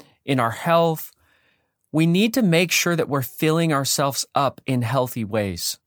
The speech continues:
We need to make sure that there is some input mentally, emotionally, spiritually, and relationally, and that we are purposely focused on filling those tanks.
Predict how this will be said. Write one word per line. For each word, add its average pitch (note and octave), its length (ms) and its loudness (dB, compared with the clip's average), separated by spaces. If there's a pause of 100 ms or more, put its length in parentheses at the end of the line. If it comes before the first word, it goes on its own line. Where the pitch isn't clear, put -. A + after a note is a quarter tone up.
(540)
We D3+ 100 0
need G#3+ 180 2
to C4 60 2
make F#3+ 220 2
sure F3 320 0
that C#3 240 0
there D3 260 -2
is D#3+ 240 0
some D3 280 0 (140)
input E3 540 0 (200)
mentally, C3+ 720 -2 (160)
emotionally, C3+ 1000 -2
spiritually, E3 840 -2 (380)
and C#3+ 200 2
relationally, C3+ 840 -2 (680)
and D#3 180 2
that D#3+ 180 4
we E3 200 2
are C#3+ 260 2 (300)
purposely F#3+ 760 -2
focused D#3 600 -2
on B2+ 200 -2
filling D3 400 -2
those A2+ 260 -4
tanks. G2 540 -6